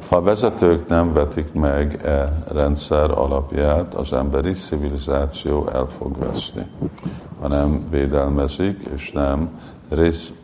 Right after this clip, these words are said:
részesítik megkülönböztetett, ö, bánásmóddal az Úr baktáit, akik jártásak a lelki életben,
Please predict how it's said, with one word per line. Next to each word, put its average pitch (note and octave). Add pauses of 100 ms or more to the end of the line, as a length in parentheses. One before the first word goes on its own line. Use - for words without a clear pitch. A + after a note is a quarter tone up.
részesítik D2+
megkülönböztetett, C#2+ (440)
ö, C#2+ (880)
bánásmóddal D2+
az D2+
Úr D2
baktáit, D#2
akik D2+ (420)
jártásak D2+
a C#2
lelki D2
életben, C#2+